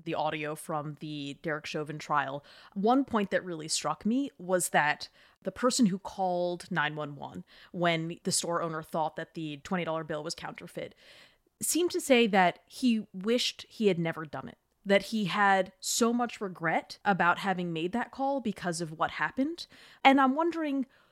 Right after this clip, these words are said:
what is the alternative? Like, we have all been told, "Call nine one one." He was told to call nine one one. How do we get out of that knee-jerk response? What is the alternative? What would that look like?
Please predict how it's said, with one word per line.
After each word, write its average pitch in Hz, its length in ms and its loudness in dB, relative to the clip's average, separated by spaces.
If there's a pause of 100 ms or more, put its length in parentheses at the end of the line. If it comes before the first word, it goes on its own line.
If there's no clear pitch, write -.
(300)
what 294 240 12
is 508 160 2
the 311 140 2
alternative? 254 720 -2
Like, 220 240 8 (140)
we 240 200 2
have 339 140 4
all 285 140 8
been 262 140 2
told, 220 300 -4
"Call 208 240 2
nine 269 200 4
one 269 180 0
one." 175 220 2
He 277 160 -8
was 214 160 -4
told - 180 -12
to 165 80 -14
call 220 200 0
nine 254 180 2
one 247 160 0
one. 180 200 2 (160)
How 302 220 6
do 392 160 6
we 466 140 -2
get 269 220 2
out 190 200 2
of 175 180 -4
that 160 260 2
knee-jerk 175 560 -4
response? - 680 -4 (220)
What 262 340 6
is 269 180 4
the 202 120 4
alternative? 156 420 0
What 214 220 4
would 285 140 0
that 220 160 0
look 160 260 -6
like? - 340 -8